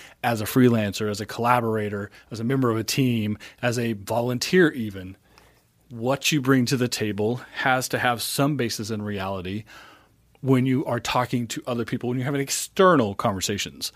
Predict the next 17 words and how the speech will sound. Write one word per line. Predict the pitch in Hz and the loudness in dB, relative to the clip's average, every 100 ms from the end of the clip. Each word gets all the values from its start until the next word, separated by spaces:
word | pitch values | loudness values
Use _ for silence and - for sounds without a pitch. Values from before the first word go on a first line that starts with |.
| - - - - | -14 -16 0 4
But | 120 | 6
internally, | 123 127 - - 220 196 120 107 104 101 123 - - - - | 8 6 4 6 8 10 8 4 0 -2 -4 -8 -20 -16 2
you | 120 143 | 4 6
always | 156 151 156 143 147 - | 10 10 10 8 4 4
<laughs> | |
need | 131 123 | 4 4
to | 117 | 2
have | 117 107 104 104 - - | 2 2 2 -2 -6 -6
the | |
highest | 110 - 120 117 110 110 - - _ _ | -4 2 4 6 4 0 -4 -12 _ _
self-wealth | - - - 123 120 113 - - _ 113 110 113 110 104 - - - - | -2 0 4 6 6 4 -6 -14 _ -6 2 4 4 2 -2 -12 -12 -6
and | 104 101 | -4 -4
self-worth | - 113 110 98 - 135 113 117 123 107 - - - - - | 0 2 2 -2 -10 -8 -2 6 6 6 -2 -12 -18 -20 -20
for | - - 151 143 131 113 | -16 6 10 10 10 6
yourself | 123 120 113 - 110 98 | -2 -2 0 0 -2 -2
as | 104 | -2
possible. | - 107 - 104 | 2 2 0 -8